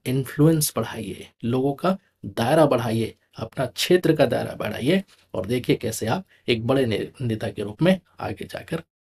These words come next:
उभरते हैं। तो ये हो गई पहली चीज। दूसरी जो चीज है जो एक नेता को साधारण नेता से सफल नेता बनाती है वो है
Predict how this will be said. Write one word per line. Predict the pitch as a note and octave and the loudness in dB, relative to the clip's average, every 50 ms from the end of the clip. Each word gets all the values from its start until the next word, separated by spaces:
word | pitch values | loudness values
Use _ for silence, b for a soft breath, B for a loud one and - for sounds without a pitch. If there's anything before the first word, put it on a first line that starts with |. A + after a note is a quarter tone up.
| _ _ _ _ _ - - | _ _ _ _ _ -12 -10
उभरते | - - - A2+ - - - | -8 -8 -8 -10 -10 -12 -16
हैं। | - - - _ _ _ _ _ _ _ _ _ _ B B B B B B B | -16 -16 -20 _ _ _ _ _ _ _ _ _ _ B B B B B B B
तो | - | 0
ये | D#3+ E3+ | 2 4
हो | C3+ B2 | 4 4
गई | C#3 B2+ | 2 0
पहली | - - - - A2 G#2+ | 0 -4 -8 -8 -10 -14
चीज। | - - - F#2+ F#2+ - - - _ _ _ _ _ _ _ _ _ _ _ _ _ b b b b b b _ | -16 -18 -18 -16 -14 -14 -16 -18 _ _ _ _ _ _ _ _ _ _ _ _ _ b b b b b b _
दूसरी | A#2 F3+ A3 A3 B3 A3 | 4 6 6 6 6 6
जो | F#3+ G3+ G3 | 8 8 6
चीज | F#3+ - F#3+ F3+ E3 | 8 6 4 6 6
है | F#3 A3 G#3+ b b b b b - | 4 2 2 b b b b b -14
जो | A#2 - B2 C#3 | -2 2 4 4
एक | C#3+ D3+ - _ _ _ - G#2 | 4 2 0 _ _ _ -6 -2
नेता | A#2+ C#3 D3+ D#3+ D#3 | -2 0 2 2 2
को | D3+ - D3+ D3+ | 4 4 2 2
साधारण | - - B2 A#2+ A#2+ C3+ D#3 F3 F3 D3+ | 2 -2 -4 -2 0 2 2 4 4 4
नेता | C3+ B2+ - C3+ B2 | 2 2 2 2 0
से | B2 - F3 D#3+ - _ _ _ _ | 2 2 -2 -2 -2 _ _ _ _
सफल | - - - G#3 - G3+ F#3+ D3 | -10 0 0 2 4 6 4 4
नेता | B2+ A#2 - G#2+ | 4 2 0 -4
बनाती | G#2 - G2 G2 F#2+ - C3 F3+ | -6 -6 -10 -12 -8 -2 0 0
है | G3 - b b b b b - | 0 -2 b b b b b -6
वो | - - - E3 | -6 -6 -4 -4
है | G3+ F#3+ | -4 -6